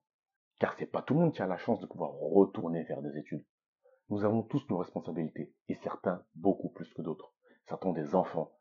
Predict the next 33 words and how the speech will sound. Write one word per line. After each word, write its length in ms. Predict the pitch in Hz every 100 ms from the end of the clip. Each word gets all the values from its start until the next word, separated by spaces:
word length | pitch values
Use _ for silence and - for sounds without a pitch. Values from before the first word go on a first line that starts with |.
| _ -
des 120 | 76
crédits 400 | - 101 85 85
à 80 | 78
payer, 360 | 82 76 78 _ _
ou 140 | - -
autres, 400 | 104 - - - _
peu 140 | 113 104
importe. 460 | 95 - - - _ _ _ _ - -
Ils 160 | 98 90
ne 120 | 87
peuvent 300 | - 87 80
donc 180 | 85 - - -
pas 160 | 156 156
se 120 | -
permettre 540 | - - 113 120 -
de 100 | 80
démissionner 720 | 73 107 123 127 - 143 151
pour 200 | 143 90
retourner 340 | 87 - 85 85
sur 140 | 82
les 120 | 78
bancs 160 | 76 78
de 60 |
l'école. 280 | 80 - 80 _ _ _ _ _ _ _ _ _ -
De 100 | 85
plus, 340 | - 143 147 - _ _ _ _ _ _ _ -
il 40 |
y 40 | 139
a 40 |
des 100 | -
cours 220 | - 147
du 80 | 80
soir, 380 | - 135 -